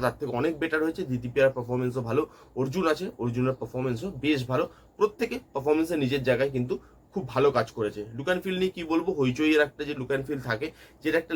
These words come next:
ল্যাভিশ ওয়েব সিরিজ দেখছেন বা ল্যাভিশ একটা সিনেমা দেখছেন, সেটার ফিল দেয়, সেই জিনিসটা এখানেও আছে। লুক অ্যান্ড ফিল ভালো, টাকা পয়সা খরচা করা হয়েছে বোঝা যাচ্ছে, যতটা ল্যাভিশ করা যায় বাংলা বাজেটের মধ্যে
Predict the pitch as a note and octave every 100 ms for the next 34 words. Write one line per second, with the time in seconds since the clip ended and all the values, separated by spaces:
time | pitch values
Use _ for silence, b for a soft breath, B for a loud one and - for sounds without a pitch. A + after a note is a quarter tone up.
0 | C3 A#2 C3 D#3+ - B2 B2 - C#3 C#3
1 | B2 B2+ - D3+ C3+ B2 A2 B2+ C3+ C3
2 | D3 C#3 A#2+ C3 C3+ C#3+ B2 A#2+ D3 B2
3 | B2 C3+ B2+ C3+ B2 A#2 C3 B B B
4 | E3 E3 F3 - D3+ C#3+ E3 E3 C3+ -
5 | - _ _ C3+ E3+ E3 F3+ E3 C3+ C#3
6 | D#3+ - b - C3 D#3 D#3+ D#3 D3 B2+
7 | C#3 C#3+ D3 C#3+ C3+ C3 D3 C#3 C3 F#3
8 | A#2+ A#2 E3+ C#3+ A#2+ C#3 - - C3+ A#2+
9 | C3 F3 C3 C3 C#3 B2+ B2 C#3 C#3+ C3+
10 | C#3+